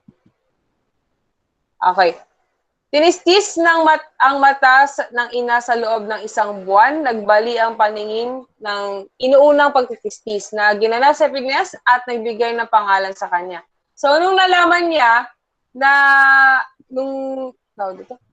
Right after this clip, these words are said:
Nung si Rizal ay nagkaroon na ng,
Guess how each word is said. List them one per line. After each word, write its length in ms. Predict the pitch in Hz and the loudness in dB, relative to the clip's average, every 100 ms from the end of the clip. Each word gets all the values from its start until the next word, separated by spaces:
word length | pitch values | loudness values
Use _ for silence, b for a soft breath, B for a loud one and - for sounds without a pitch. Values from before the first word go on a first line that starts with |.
| _ _ _ _ _ | _ _ _ _ _
Nung 160 | 277 320 | -8 -4
si 80 | 359 | -4
Rizal 480 | 359 - 359 349 | -4 -2 2 2
ay 160 | 302 311 | 0 -2
nagkaroon 480 | 302 269 294 285 277 | -4 0 0 2 0
na 160 | 262 247 | 0 0
ng, 260 | 247 233 | 0 -2